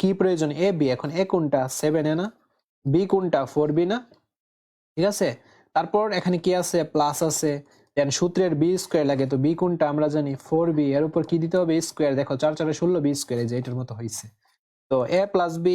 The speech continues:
এ স্কয়ার মাইনাস এ বি প্লাস বি স্কয়ার সমান আমরা লিখতে পারি এ কিউব। এ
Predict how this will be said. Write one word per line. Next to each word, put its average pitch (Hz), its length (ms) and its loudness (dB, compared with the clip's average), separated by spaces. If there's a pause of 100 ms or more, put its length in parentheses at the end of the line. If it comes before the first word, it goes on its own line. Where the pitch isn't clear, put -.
(140)
এ 180 40 2 (120)
স্কয়ার 165 240 2
মাইনাস 156 260 0
এ - 80 2
বি 170 100 2
প্লাস 156 200 2
বি 165 100 2
স্কয়ার 156 200 0
সমান 147 180 -2
আমরা 143 200 0
লিখতে 160 260 -2
পারি 151 160 2 (140)
এ - 20 2 (100)
কিউব। 127 180 0 (440)
এ 190 80 2